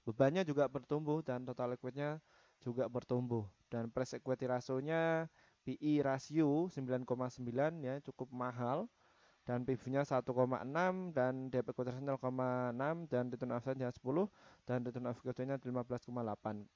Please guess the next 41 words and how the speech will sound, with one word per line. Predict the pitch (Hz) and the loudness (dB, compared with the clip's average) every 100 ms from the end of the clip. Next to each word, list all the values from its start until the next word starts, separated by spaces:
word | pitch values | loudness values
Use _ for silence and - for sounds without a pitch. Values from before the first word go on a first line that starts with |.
| _ - | _ -14
Kenapa | - 156 190 | -4 2 4
kok | 185 | 4
dia | 165 170 175 160 165 | 6 8 8 6 2
cukup | 165 165 | -4 -2
mahal? | 156 185 175 | -2 -4 -6
Kita | 165 | -6
cek | 160 170 151 | -6 -6 -4
dulu | 170 | -2
ya. | 156 175 - _ _ _ _ _ _ _ _ | 0 -2 -6 _ _ _ _ _ _ _ _
Ya, | - 156 - - | 6 8 6 0
ternyata | 156 170 202 | -4 2 2
dulu, | 175 160 160 202 226 233 202 | 2 0 0 0 0 0 0
eh, | 156 160 | 4 4
saham | 165 175 165 165 | 4 0 -2 -2
P | |
T | 170 | 0
B | 170 156 | 2 2
H | 156 | 2
ini | 190 220 220 214 _ _ _ _ _ _ _ _ _ _ - | 0 -2 -2 -4 _ _ _ _ _ _ _ _ _ _ -2
Harganya | 139 147 175 214 | 0 4 6 6
lima | 214 202 196 175 | 6 4 4 4
ratus | 185 185 196 190 | 4 4 2 0
tujuh | - 175 147 | 0 0 0
puluh | 156 175 | 2 0
lima | 190 151 | 2 0
ya | 120 | 0
ketika | 131 139 139 135 104 | -4 -6 -2 -2 -2
I | |
P | 135 147 131 | -4 -4 -2
O, | 123 | -4
ini | 143 | -4
sudah | 160 147 131 | -8 -4 -4
tiga | 131 - 127 123 | -4 -4 -4 -2
ribu, | 120 135 113 | -6 -6 -6
berarti | 110 110 147 | -6 -8 -10
tiga | 131 127 | -10 -10
ribu | 120 143 | -10 -10
kali | 135 117 | -8 -8
enam | 117 135 131 | -8 -10 -10
ya, | 110 | -12
betul. | - - | -12 -10